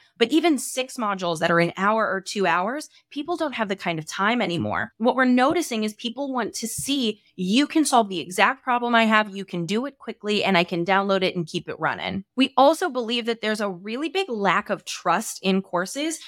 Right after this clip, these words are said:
because a lot of them do tend to get a bad name. You download something expensive, it doesn't really live up to your standards. So what we're noticing in the marketplace is that ninety-seven dollars and less or a hundred dollars and less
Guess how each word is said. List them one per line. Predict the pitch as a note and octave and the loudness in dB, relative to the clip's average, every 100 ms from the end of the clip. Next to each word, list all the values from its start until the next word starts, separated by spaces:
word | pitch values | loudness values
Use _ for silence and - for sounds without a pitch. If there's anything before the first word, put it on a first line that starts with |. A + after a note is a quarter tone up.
| - | -4
because | C4 C4+ C#4+ - | 0 2 2 2
a | A#3+ | 0
lot | B3+ D4+ | 2 0
of | A4 | 0
them | A#4 D4 | -4 -2
do | D#4 | -4
tend | - E4 | -4 -4
to | C#4 | 0
get | A3+ | 0
a | G3+ | 4
bad | E3 E3+ G3 | 4 2 0
name. | C#4+ E3 B2+ - _ G3 | -2 -2 -4 -8 _ -12
You | F#3 | -2
download | G#3+ B3+ C4+ C4 | 0 2 0 -2
something | C4 B3 B3+ | -4 -2 -4
expensive, | B3 - A3 G#3+ A3 G#3 A3 | -4 2 4 4 0 -2 -4
it | F#3+ | -2
doesn't | A3 A#3+ C#4 | 2 2 2
really | A#3 B3 A#3+ | -2 -2 -4
live | A3+ A3 | -2 -2
up | - | -2
to | - | -2
your | A3+ A3+ | 0 0
standards. | - G#3 G3 G3 G3 - _ - | 0 0 2 2 0 -4 _ 0
So | C4 | 0
what | B3 A#3 D#4 | 0 -2 -2
we're | E4+ E4+ | 0 2
noticing | B3 A#3 B3 B3 A3+ | 2 2 0 -2 -4
in | G3+ | 0
the | |
marketplace | G3+ G#3 A#3+ - G3 F#3 - - - | 0 0 -4 0 2 2 -2 -8 -2
is | A3+ | 4
that | B3 A#3 | 4 6
ninety-seven | A3+ A#3 C4+ C4+ C#4 C4+ | 4 2 -2 -6 -6 -2
dollars | A#3+ A3 G#3+ G#3+ | 2 2 2 0
and | F3+ | -4
less | E3 F3 G3+ F#3+ - | -2 0 2 0 -2
or | F3+ | -4
a | |
hundred | F3 - A#3+ C4+ | -2 -2 -2 -2
dollars | B3+ A3+ G#3+ G#3 | -2 -2 -2 -2
and | F#3 | 0
less | F3+ F3 | 2 2